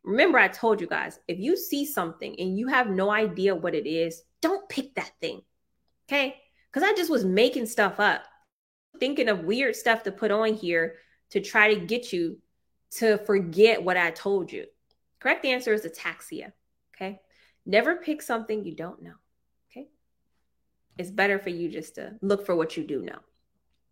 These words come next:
Does that make sense? That's what we're doing moving forward, okay? Here we go. Question number four. In caring for a ten-year-old client with lead poisoning, which of the following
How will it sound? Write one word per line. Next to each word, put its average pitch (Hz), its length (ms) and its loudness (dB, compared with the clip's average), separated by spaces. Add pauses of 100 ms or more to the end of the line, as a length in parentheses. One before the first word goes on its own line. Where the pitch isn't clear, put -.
(140)
Does - 80 -8
that 233 140 6
make 247 140 4
sense? 240 340 0 (360)
That's 214 160 0
what 233 100 6
we're 214 140 10
doing 190 260 4
moving 165 280 0
forward, 69 440 -8 (480)
okay? - 220 -14 (1300)
Here 294 140 8
we 277 60 6
go. 214 220 6 (260)
Question 339 280 8
number 302 220 8
four. 233 380 4 (220)
In 220 180 6
caring 349 360 8
for 294 200 6
a 208 140 2
ten-year-old 349 680 4
client 240 600 2
with 233 300 2
lead 208 540 2
poisoning, 175 720 -4 (280)
which 240 360 0
of 453 140 2
the 403 200 0
following 269 540 4